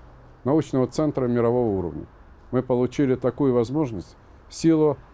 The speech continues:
развитой научно-исследовательской инфраструктуры нашего университета, но главное — с помощью нашего человеческого потенциала.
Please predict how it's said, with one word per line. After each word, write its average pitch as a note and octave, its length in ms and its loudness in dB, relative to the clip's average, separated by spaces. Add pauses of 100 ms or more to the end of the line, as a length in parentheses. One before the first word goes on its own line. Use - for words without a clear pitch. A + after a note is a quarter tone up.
развитой C3 560 0
научно-исследовательской B2+ 1200 0
инфраструктуры A#2+ 720 -2
нашего G#2+ 300 -2
университета, G2+ 560 -4 (380)
но A#2+ 120 0
главное — B2+ 460 0 (260)
с - 80 -20
помощью B2+ 400 0
нашего A#2+ 480 -2 (400)
человеческого G#2+ 640 0
потенциала. F2 600 -8